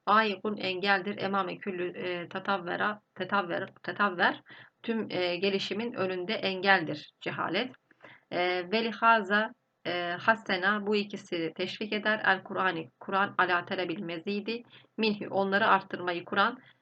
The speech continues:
e, bu ikisi için teşvik eder diyor. O da şuradaki Taha suresi yüz on dördüncü ayette geçiyor. Kul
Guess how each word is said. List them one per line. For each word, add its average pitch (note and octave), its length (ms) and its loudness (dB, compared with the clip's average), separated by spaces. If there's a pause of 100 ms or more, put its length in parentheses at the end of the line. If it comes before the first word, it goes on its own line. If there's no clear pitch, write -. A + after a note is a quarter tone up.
(120)
e, F3+ 160 0
bu A3 80 2
ikisi - 320 -4
için A3 260 -6
teşvik F#3+ 380 -4
eder F3+ 320 2
diyor. G#3 280 -4 (400)
O G#3+ 100 4
da A3 100 2
şuradaki F#3 400 -2
Taha G3 400 6
suresi F#3 380 -4
yüz G3 140 -4
on F#3+ 180 -4
dördüncü E3+ 360 -4
ayette E3 320 -2
geçiyor. G#3 440 -8
Kul G3+ 180 2